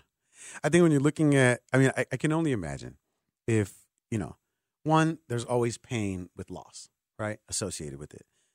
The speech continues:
Uh, people grieve differently. You do not know how, you know,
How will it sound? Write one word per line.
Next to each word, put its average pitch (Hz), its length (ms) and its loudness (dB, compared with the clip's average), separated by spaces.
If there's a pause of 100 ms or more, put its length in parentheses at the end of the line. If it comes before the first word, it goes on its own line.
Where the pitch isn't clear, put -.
(220)
Uh, 98 60 -12
people 120 260 -6
grieve 110 240 -8
differently. 87 400 -12 (300)
You 110 60 -6
do 110 60 -6
not 104 200 -4
know 104 200 -2
how, 95 460 -6 (180)
you 101 120 -12
know, 73 160 -14